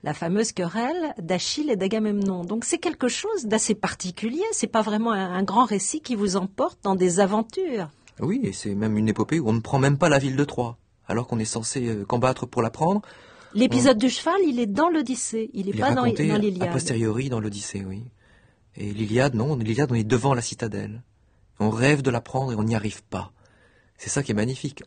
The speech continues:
Speaker 2: On désire reprendre Hélène et on est venu avec des armées innombrables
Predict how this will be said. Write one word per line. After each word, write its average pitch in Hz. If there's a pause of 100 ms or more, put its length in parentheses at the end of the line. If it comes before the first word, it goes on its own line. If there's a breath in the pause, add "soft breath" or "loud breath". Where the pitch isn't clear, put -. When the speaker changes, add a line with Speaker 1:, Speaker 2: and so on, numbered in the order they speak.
Speaker 2:
On 127
désire 160
reprendre 127
Hélène 147
et 107
on 113
est 120
venu 143
avec 113
des 113
armées 123
innombrables 127